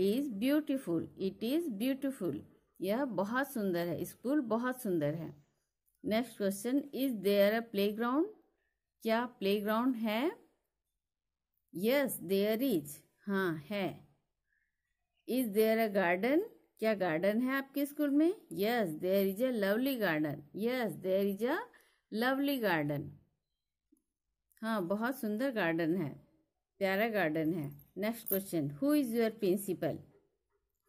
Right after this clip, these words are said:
Answer, our principal is Missus अंजलि खन्ना। But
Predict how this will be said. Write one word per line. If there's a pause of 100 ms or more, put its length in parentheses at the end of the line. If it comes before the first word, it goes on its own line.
(640)
Answer,
our (100)
principal
is
Missus (140)
अंजलि (760)
खन्ना। (720)
But